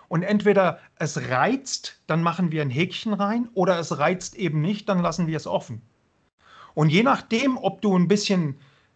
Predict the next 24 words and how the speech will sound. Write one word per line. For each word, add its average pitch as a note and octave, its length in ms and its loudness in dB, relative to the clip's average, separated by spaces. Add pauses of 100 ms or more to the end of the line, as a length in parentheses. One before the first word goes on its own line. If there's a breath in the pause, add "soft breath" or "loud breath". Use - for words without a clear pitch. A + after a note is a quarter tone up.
(100)
spontaner G#3+ 800 0
bist B3 300 -8
oder F3+ 200 -4
ein E3 80 -4
bisschen F3 260 -4
introvertierter F3+ 720 -2
bist, G3+ 320 0 (200 soft breath)
machst F#3+ 300 0
du A3+ 80 0
auch F#3+ 140 0
eine G3+ 120 0
gewisse G3 400 0
Anzahl G3 540 -2
von C#3+ 260 -6
Kreuzchen. C#3 540 -6
Also D#3 220 -2
auch - 160 -4
die D4 280 -4
sagt E3 440 -2
was D#3 180 0
aus E3+ 280 -2
über E3 160 -2
die F#3+ 160 -2
Anregbarkeit D3 1120 -4